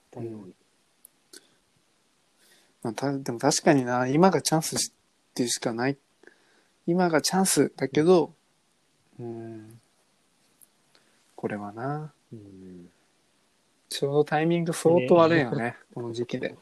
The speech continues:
Speaker 1: <laughs> もう世界的な問題だからね、もう。だからこそ難しいところは。
Speaker 2: いや、
Speaker 1: うん。
Speaker 2: ほんとよ。だって、先月の上旬、い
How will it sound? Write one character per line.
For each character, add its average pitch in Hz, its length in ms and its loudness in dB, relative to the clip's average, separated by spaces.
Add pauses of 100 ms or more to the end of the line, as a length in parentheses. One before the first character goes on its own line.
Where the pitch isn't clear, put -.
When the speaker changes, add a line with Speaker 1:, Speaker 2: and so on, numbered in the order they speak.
(460)
Speaker 1:
<laughs> - 540 0
も 117 80 -8
う - 40 -18
世 - 120 -10
界 226 200 -4
的 220 240 -4
な 202 100 -2
問 196 180 -2
題 190 120 -2
だ 185 100 -4
か 120 100 -10
ら 101 60 -14
ね、 95 180 -20 (200)
も 101 240 -18
う。 - 40 -20 (840)
だ 156 100 -12
か 147 100 -8
ら 131 80 -6
こ 120 120 -12
そ 110 120 -14
難 101 140 -16 (180)
し - 160 -16
い 95 120 -14
と - 100 -20
こ 117 100 -10
ろ 92 100 -12
は。 87 60 -16 (2750)
Speaker 2:
い 147 40 -6
や、 139 60 -8
Speaker 1:
う - 40 -12
ん。 - 20 -18
Speaker 2:
ほ 170 120 -6
ん 143 80 -4
と 185 100 6
よ。 143 200 2 (600)
だ 131 80 0
っ - 40 -4
て、 - 220 -2 (420)
先 160 280 4
月 175 680 6
の 160 180 0
上 151 240 2
旬、 160 300 -4
い 165 60 -20